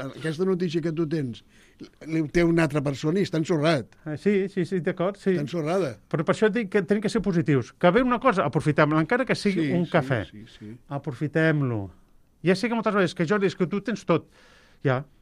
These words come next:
Speaker 2: ja, ja, però i, i, i, i, i, i no he vist millor perquè no en sé.
Speaker 1: Però possiblement, si no ho tinguessis tot, també tindries aquest caràcter.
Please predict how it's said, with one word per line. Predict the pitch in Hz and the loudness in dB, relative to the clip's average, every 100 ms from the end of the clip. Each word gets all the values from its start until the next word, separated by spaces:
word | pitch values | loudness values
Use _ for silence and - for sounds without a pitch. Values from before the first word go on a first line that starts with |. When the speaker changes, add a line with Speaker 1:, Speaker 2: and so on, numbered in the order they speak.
| _ _ _ | _ _ _
Speaker 2:
ja, | 123 | -8
ja, | 135 | -8
però | 147 123 117 113 110 120 113 104 135 147 151 120 | -8 -6 -4 -4 -6 -8 -10 -12 -10 -10 -12 -4
i, | 175 | -4
i, | 175 170 | 0 0
i, | - 165 | 2 2
i, | 156 160 | 4 2
i, | 165 170 175 180 | 4 4 2 2
i | 170 | 2
no | 214 | 2
he | 233 | 2
vist | 240 | 0
millor | 226 214 247 | 0 2 2
perquè | 208 - | 2 2
no | 190 190 | 2 2
en | |
sé. | 185 202 139 - | 2 2 2 -2
Speaker 1:
Però | 151 147 | 0 0
possiblement, | 143 123 190 190 202 208 | 0 -2 -2 0 0 0
si | - 185 | 0 0
no | 180 | 0
ho | 170 | 0
tinguessis | 180 170 - 156 - | -2 -2 -2 -8 -6
tot, | 175 220 - _ _ _ _ | -6 -6 -10 _ _ _ _
també | 139 156 160 | -8 -6 -4
tindries | 175 170 151 143 | -4 -4 -4 -6
aquest | 135 143 120 | -6 -8 -6
caràcter. | 117 104 - 95 | -6 -6 -10 -16